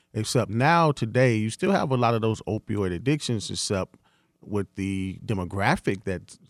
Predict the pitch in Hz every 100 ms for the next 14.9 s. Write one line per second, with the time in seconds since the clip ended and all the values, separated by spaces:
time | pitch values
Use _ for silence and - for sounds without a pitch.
0 | - 107 95 - 85 95 92 90 87 87
1 | 87 98 95 90 90 113 120 107 90 87
2 | 85 82 85 - _ - 87 87 92 95
3 | - 98 - 92 95 90 82 85 85 85
4 | 82 85 82 87 85 82 95 87 _ -
5 | 107 - 87 95 92 92 92 85 82 104
6 | - 92 87 87 - - _ 90 90 104
7 | 107 101 98 90 98 98 92 82 - 90
8 | 90 87 82 90 104 95 95 92 95 87
9 | 90 98 - 85 90 - - 107 95 87
10 | 87 - - 85 87 85 78 85 90 -
11 | 87 87 90 _ _ 151 156 110 64 60
12 | 82 85 123 - 78 64 - - _ _
13 | 92 92 95 110 107 101 98 - 98 95
14 | 95 - 90 90 - 87 85 85